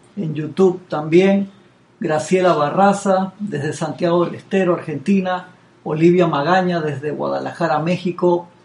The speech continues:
Charity del SOC desde Miami, Florida, Leticia López de Dallas, Texas, Alvin Castillo desde Miami, Florida también, Laura González desde Guatemala.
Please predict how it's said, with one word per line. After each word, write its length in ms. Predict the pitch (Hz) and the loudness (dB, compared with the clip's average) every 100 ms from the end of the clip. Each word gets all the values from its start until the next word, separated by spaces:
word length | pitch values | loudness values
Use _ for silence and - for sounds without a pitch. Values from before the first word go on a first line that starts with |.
| _ _ _ - | _ _ _ 0
Charity 460 | 190 180 175 175 | 4 6 4 2
del 240 | 139 139 127 | -4 -4 -2
SOC 380 | 202 196 - - | 2 2 0 -6
desde 300 | 151 151 156 | -4 -4 -4
Miami, 520 | 143 139 175 180 180 | -4 2 4 4 0
Florida, 800 | - 160 151 180 190 190 190 185 | -2 -2 2 4 4 4 2 0
Leticia 520 | 131 123 170 170 143 | -10 -8 -6 -4 -4
López 460 | 147 180 180 175 139 | 2 2 2 -2 -2
de 160 | 135 131 | -6 -4
Dallas, 320 | 151 156 - | -4 -4 -4
Texas, 720 | 202 190 - 175 - - - - _ _ _ - | -4 -4 -2 -4 -4 -12 -20 -20 _ _ _ -2
Alvin 560 | 175 180 175 185 190 - _ _ _ _ _ _ _ _ _ _ - | 4 4 2 -2 -6 -10 _ _ _ _ _ _ _ _ _ _ -2
Castillo 920 | 165 - - 247 233 185 165 139 135 - - | -2 -2 -2 2 4 4 4 2 -4 -16 -16
desde 440 | 151 143 170 151 160 | -2 2 2 2 -2
Miami, 460 | 147 147 180 180 | 0 2 2 2
Florida 400 | 175 156 170 185 | -2 0 2 2
también, 480 | 160 160 202 214 202 | 2 4 6 6 4
Laura 260 | 160 165 165 | 2 2 0
González 840 | 135 135 - 190 190 185 - - - | -2 -4 2 2 2 -2 -4 -12 -12
desde 300 | 151 127 147 | -10 -8 -4
Guatemala. 840 | - - 151 180 196 190 190 190 | -4 -2 0 2 4 4 0 -2